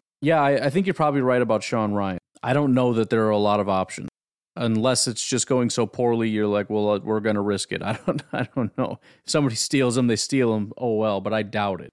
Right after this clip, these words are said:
So, yeah, you're, you're probably right. I, again, I, I'm trying to think of some precedent for that. And, uh, again, if you take him in the third round, you know there's a lot of teams that really like the guy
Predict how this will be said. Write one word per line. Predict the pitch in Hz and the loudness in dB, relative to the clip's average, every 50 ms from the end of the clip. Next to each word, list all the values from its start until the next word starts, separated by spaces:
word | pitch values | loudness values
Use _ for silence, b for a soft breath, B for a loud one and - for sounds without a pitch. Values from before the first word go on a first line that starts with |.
| _ _ _ _ _ _ - | _ _ _ _ _ _ -2
So, | - 151 | 0 2
yeah, | 156 165 147 | 4 4 4
you're, | 131 127 139 - | 4 2 2 0
you're | 151 147 139 | 0 -2 0
probably | - 180 180 170 143 127 123 117 | 2 2 2 2 0 0 0 2
right. | 113 120 113 104 98 | 2 2 2 2 2
I, | 104 | 0
again, | 107 117 123 117 127 139 135 120 | -2 -2 -4 -2 0 0 0 0
I, | 110 117 | 0 0
I'm | 113 110 117 | -2 -4 -6
trying | - - 165 165 | -4 -2 0 0
to | - | 0
think | - - 151 131 | 0 -2 -2 -2
of | 123 101 | -2 -4
some | - 113 101 | -4 -6 -6
precedent | - - 139 143 - - 131 117 101 92 - | -2 0 0 0 0 -2 -2 -2 -4 -4 -4
for | - 98 | -6 -6
that. | 92 95 92 90 - _ _ _ _ _ _ _ | -4 -4 -4 -6 -8 _ _ _ _ _ _ _
And, | 120 110 104 107 | -6 -4 -4 -4
uh, | 110 110 113 110 95 110 | -4 -4 -6 -8 -6 -6
again, | 127 117 135 131 117 | -4 -2 0 0 0
if | 107 | -2
you | 123 127 | -4 -4
take | - 151 139 127 | -2 0 0 2
him | 127 117 | 0 0
in | 110 | 0
the | 101 | 0
third | - - 131 123 117 | 0 0 0 2 2
round, | 107 113 117 117 113 107 104 | 2 0 0 0 0 0 0
you | 117 120 | 0 2
know | 120 117 113 110 | 2 2 2 2
there's | 117 107 107 | 0 0 -2
a | 95 | -2
lot | 90 90 98 104 110 110 110 107 | -4 -2 0 2 2 4 2 2
of | 101 - | 0 -2
teams | - 123 123 110 95 | -2 -2 -2 -2 0
that | 110 104 | -2 -2
really | 101 107 107 104 98 | -2 0 0 0 0
like | 98 101 101 95 | 0 -2 -2 -4
the | - 101 90 | -6 -8 -6
guy | 90 85 | -6 -6